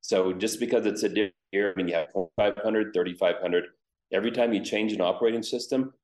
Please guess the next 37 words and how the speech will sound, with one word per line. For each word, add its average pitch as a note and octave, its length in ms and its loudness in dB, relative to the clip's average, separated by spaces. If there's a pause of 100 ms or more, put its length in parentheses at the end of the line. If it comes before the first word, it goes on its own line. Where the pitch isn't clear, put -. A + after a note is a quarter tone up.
(420)
the G2 120 0
way A2 240 2
that A#2 340 0
data F#2 440 0 (360)
is F#2+ 380 0
transferred G2+ 840 -2 (840)
or A2+ 100 0
sent A#2+ 300 -2
to A2+ 80 -2
the E2+ 100 -8
T - 160 -4
C G#2 240 -2
M G#2+ 200 0
is F#2 200 -6
different. - 480 -6 (500)
You G2 80 -2
know, F#2 300 2
cabin F#2 360 0
chassis, G2 380 0
I E2 60 -2
mean, E2+ 240 -6
all A#2 200 4
of C3 80 2
these G#2 200 -4
models. F#2+ 340 0
So F#2 320 2 (340)
we're A2+ 140 6
like, G2+ 340 2
"Oh, A2 140 2
great. F#2+ 340 2
You E2+ 60 -6
know, F2 140 -2
how G2+ 180 2
are C3+ 80 4
we C#3 120 0
gonna A2+ 200 2
identify F2 840 0